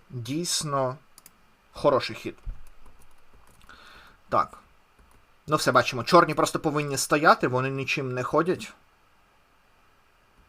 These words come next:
Так. Все, слон став на Б вісім, те, чого ми і чекали.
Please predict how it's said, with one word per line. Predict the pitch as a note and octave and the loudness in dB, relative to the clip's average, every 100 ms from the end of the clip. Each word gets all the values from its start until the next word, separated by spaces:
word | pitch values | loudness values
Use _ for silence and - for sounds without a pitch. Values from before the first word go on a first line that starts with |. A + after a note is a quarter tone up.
| _ _ _ _ _ _ _ _ _ _ _ _ _ _ _ | _ _ _ _ _ _ _ _ _ _ _ _ _ _ _
Так. | - - - - - _ _ _ _ - _ _ _ _ _ _ _ - | -10 -10 -12 -20 -20 _ _ _ _ -20 _ _ _ _ _ _ _ -12
Все, | A2 | -8
слон | F2+ C3+ A#2+ | -6 -4 -4
став | - A2+ - | -2 -2 -2
на | |
Б | A2 A2+ | -4 -4
вісім, | B2+ G#3+ D4 E4+ - - | -2 -2 -2 -4 -8 -8
те, | C3 | -4
чого | B2 C3 B2 | -2 -2 -4
ми | A2 A2 | -4 -4
і | |
чекали. | A2+ - D#3+ F#3 C4 | -4 -2 2 2 2